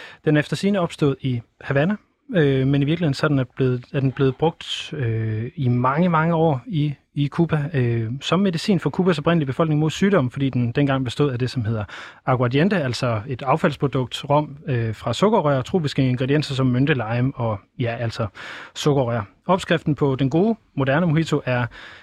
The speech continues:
en del sukker, en del limesaft, to del rom, og så med lime og mynte, der står og trækker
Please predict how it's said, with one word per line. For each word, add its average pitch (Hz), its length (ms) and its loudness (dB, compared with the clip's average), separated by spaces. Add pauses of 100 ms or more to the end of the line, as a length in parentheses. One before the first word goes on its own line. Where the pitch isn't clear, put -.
en 196 220 2
del 131 140 0
sukker, 180 320 2
en 165 180 0
del 117 380 -4
limesaft, 160 500 0
to 202 180 0
del 147 180 2
rom, 156 240 0 (260)
og 139 100 -2
så 143 340 2
med 131 120 0
lime 131 460 -2
og 123 140 0
mynte, 170 280 2
der 131 140 -4
står 139 160 -2
og 127 60 -2
trækker 135 360 0